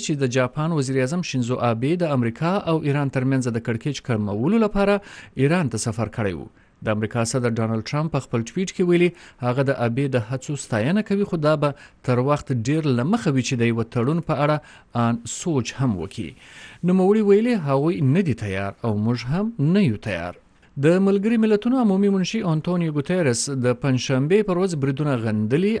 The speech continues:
او امنیتي شورا ته یې ویلي چې نړۍ په خلیج کې یوه غټه جګړه نسي ګاللی. په ملګرو ملتونو کې د امریکا سفیر جوناتن کوهن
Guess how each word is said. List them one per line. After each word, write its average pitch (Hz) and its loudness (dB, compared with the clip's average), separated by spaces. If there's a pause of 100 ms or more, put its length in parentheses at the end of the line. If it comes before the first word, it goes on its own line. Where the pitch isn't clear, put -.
او 175 4 (160)
امنیتي 139 -2
شورا 151 0
ته 151 0
یې 127 0
ویلي 180 0
چې 180 0 (460)
نړۍ 165 4
په 165 -2
خلیج 147 0
کې - -4 (100)
یوه 123 0
غټه 143 -2
جګړه 127 -2
نسي 110 -2
ګاللی. 73 -8 (500)
په 143 2
ملګرو 160 2
ملتونو 185 2
کې 254 0
د 214 2
امریکا 160 0
سفیر 151 0
جوناتن 151 -2 (100)
کوهن 143 2